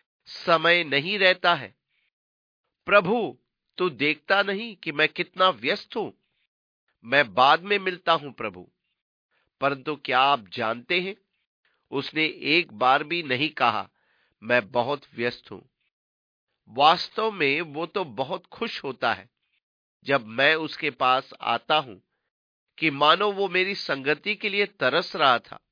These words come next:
जबकि मुझे सब कुछ उसी से प्राप्त करना है और उससे मुझसे बहुत कम। हे प्रभु, कितना अच्छा है तेरा नाम इस पृथ्वी पर।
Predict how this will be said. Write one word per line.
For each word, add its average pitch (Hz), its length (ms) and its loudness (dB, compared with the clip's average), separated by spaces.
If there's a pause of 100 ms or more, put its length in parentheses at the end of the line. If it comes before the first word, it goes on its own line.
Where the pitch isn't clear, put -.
(840)
जबकि 214 480 2
मुझे 208 340 0
सब - 360 -4
कुछ - 320 -12
उसी 190 320 -8
से 214 200 -2
प्राप्त 131 460 0
करना 107 480 -4
है 101 280 -12 (720)
और 175 240 6
उससे 175 680 0 (340)
मुझसे 170 460 -4
बहुत 113 460 -6
कम। 98 380 -4 (920)
हे 147 140 4
प्रभु, 139 480 -4 (160)
कितना 175 320 0
अच्छा 165 440 0
है 123 240 -6 (540)
तेरा 156 300 6
नाम 156 380 4
इस - 140 -10
पृथ्वी 127 460 -6
पर। 98 200 -12